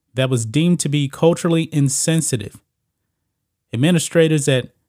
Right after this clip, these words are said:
Nyack Middle School say that the hot lunch menu was changed by the vendor without their knowledge on February first, the first day of Black History Month, to include chicken and waffles with a watermelon dessert,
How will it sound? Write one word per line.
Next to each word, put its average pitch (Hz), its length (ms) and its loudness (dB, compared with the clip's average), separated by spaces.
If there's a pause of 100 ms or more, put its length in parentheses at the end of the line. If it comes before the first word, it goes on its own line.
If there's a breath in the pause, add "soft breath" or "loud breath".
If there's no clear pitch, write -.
(140)
Nyack 143 480 0
Middle 156 220 2
School 127 360 -2
say 135 400 -2 (600)
that 135 220 -2
the 120 160 0
hot 165 260 -2
lunch 165 280 -2
menu 147 300 2
was 117 180 -4
changed 120 680 -6 (240)
by 131 100 -2
the 120 100 -4
vendor 151 380 2
without 131 320 0
their 107 120 -4
knowledge 120 680 -4 (460)
on 156 220 2
February 135 420 0
first, 120 360 -4
the 117 60 -16
first 143 300 -2
day 127 120 0
of 104 100 -4
Black 123 240 -2
History 135 300 -4
Month, 104 280 -6 (720)
to 147 160 0
include 135 440 0
chicken - 300 -4
and 143 100 0
waffles 139 600 -2 (400)
with 131 100 -2
a 120 120 0
watermelon 135 600 0
dessert, 120 440 -2